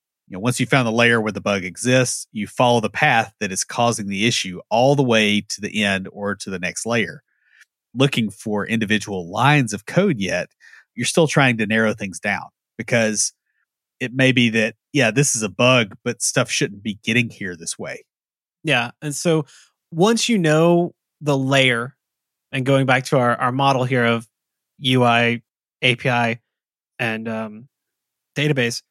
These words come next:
Speaker 2: once you say it's, we know it's in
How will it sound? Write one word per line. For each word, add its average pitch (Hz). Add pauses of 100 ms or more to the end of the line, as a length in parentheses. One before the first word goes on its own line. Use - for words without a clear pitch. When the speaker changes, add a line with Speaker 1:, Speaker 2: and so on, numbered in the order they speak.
(600)
Speaker 2:
once 190
you 190
say 160 (1200)
it's, 165
we 170
know 185
it's 160
in 151